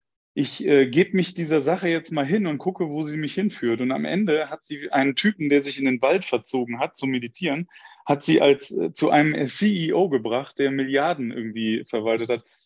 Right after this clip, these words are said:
sein eigenes Unternehmen gegründet und so. Das ist völlig abgefahren, ja. Also, also das ist für mich die Herausforderung meines Lebens, jetzt zu sagen, "Ey, we-, was immer kommt,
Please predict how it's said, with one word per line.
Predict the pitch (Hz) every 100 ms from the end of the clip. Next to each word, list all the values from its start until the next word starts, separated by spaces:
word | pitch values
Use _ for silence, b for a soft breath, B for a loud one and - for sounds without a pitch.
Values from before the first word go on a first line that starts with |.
| -
sein | 139 139
eigenes | 139 160 139
Unternehmen | 151 135 139 175
gegründet | 131 107 107 117 120
und | 123
so. | 117
Das | 123
ist | 131 123 131
völlig | - 165 175 -
abgefahren, | 156 - 143 117 104 98
ja. | 113 135
Also, | - 127 131 131 B B B B B
also | 147 139
das | 139 214
ist | 202
für | - 165
mich | 180 196 -
die | 170
Herausforderung | 151 143 170 190 - 160 147 143
meines | 139 147 139 - - _ - -
Lebens, | 151 139 156 175 - - -
jetzt | 139 156 - -
zu | 135
sagen, | 131 127 123 127
"Ey, | - 127 123
we-, | 127 127
was | 127 123
immer | 180 214 - -
kommt, | 202 147 160 - -